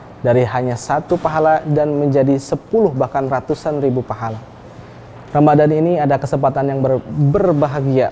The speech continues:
untuk kita semua, kesempatan yang sangat berharga untuk mendulang sebanyak-banyaknya amal ibadah dan menghapuskan sebanyak-banyaknya dosa. Wargi Jabar, saya ingin bertanya, kira-kira puasa, sholat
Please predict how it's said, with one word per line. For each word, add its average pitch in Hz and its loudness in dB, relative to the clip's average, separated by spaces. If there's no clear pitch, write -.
untuk 123 -6
kita 120 -2
semua, 110 -6
kesempatan 139 -4
yang - -
sangat 175 -6
berharga 135 -2
untuk 180 0
mendulang 170 2
sebanyak-banyaknya 139 -2
amal 123 -6
ibadah 143 0
dan 139 0
menghapuskan 131 -2
sebanyak-banyaknya 117 -4
dosa. 123 0
Wargi 165 4
Jabar, 175 2
saya 175 2
ingin 202 4
bertanya, 139 2
kira-kira 190 2
puasa, 139 -2
sholat 123 -2